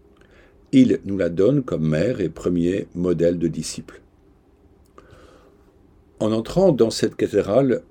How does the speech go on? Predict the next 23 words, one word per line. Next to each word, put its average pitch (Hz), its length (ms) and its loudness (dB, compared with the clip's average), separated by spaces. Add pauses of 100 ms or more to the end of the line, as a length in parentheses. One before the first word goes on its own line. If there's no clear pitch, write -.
(180)
où 101 100 -8
se - 160 -4
ressent 95 500 0
toujours 101 580 -2
une 92 100 -4
attitude 101 400 -8
de 85 220 0 (340)
prière 104 400 -2
fervente, 90 800 -4 (1120)
nous 110 80 0
fermons 143 400 4
les 95 240 0
yeux 117 240 4
un 95 180 -4
instant 101 640 -2 (180)
afin 113 320 -6
de 98 80 -4
nous 90 180 -2
mettre 107 380 -4
en 90 160 -6
présence 104 480 -2
de 90 100 -4
Jésus, 85 640 -2